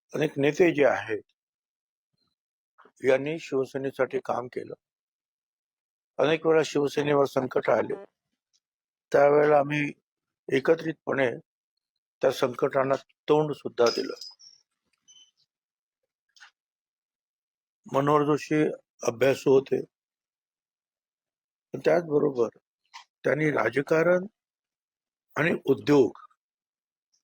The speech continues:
हे दोन्ही जे आहे, अतिशय उत्तम प्रकारे हाताळले होते. तर म्हणजे अतिशय गरीब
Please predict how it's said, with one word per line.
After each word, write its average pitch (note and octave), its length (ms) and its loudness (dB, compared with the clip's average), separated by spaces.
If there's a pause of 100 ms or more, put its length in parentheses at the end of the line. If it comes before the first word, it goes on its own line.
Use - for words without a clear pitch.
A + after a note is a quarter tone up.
(520)
हे E3+ 240 2
दोन्ही F3 760 2
जे E3+ 120 4
आहे, D3 200 -2
अतिशय D#3+ 480 -4 (760)
उत्तम G3 440 0
प्रकारे D3 500 0 (180)
हाताळले B2+ 640 0
होते. F#2+ 320 -14 (1200)
तर D#3 160 0
म्हणजे E3+ 180 0
अतिशय F3 320 2
गरीब D#3 260 4